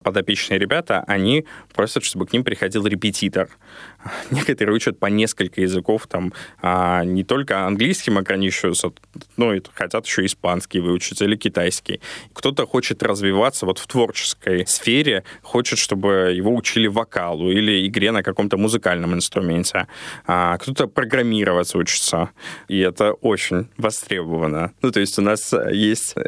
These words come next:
я, <laughs> я знаю, там, историю семьи, где парень, он, там, получает, наверное, больше,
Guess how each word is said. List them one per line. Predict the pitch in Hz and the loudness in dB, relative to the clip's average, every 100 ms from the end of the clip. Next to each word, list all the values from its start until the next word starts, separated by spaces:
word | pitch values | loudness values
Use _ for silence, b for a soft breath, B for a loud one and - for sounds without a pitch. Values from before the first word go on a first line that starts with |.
| - | -2
я, | 92 98 - | 0 0 -2
<laughs> | - | 0
я | 139 135 | 0 2
знаю, | 113 110 110 | 2 2 2
там, | - 98 185 196 180 - - - _ _ _ 156 | 0 -4 -4 -8 -10 -8 -8 -8 _ _ _ 0
историю | 135 - 139 131 | 2 2 2 2
семьи, | 117 - 98 95 135 | 0 0 2 2 2
где | 147 107 95 95 92 - - | 2 2 2 4 2 0 0
парень, | 98 120 98 | 0 2 2
он, | 101 - - - | 0 -2 -10 -8
там, | - - | -8 -2
получает, | 117 110 104 123 120 | 0 2 2 2 2
наверное, | 90 95 98 | 2 2 2
больше, | 95 101 113 - 95 | 2 2 2 0 0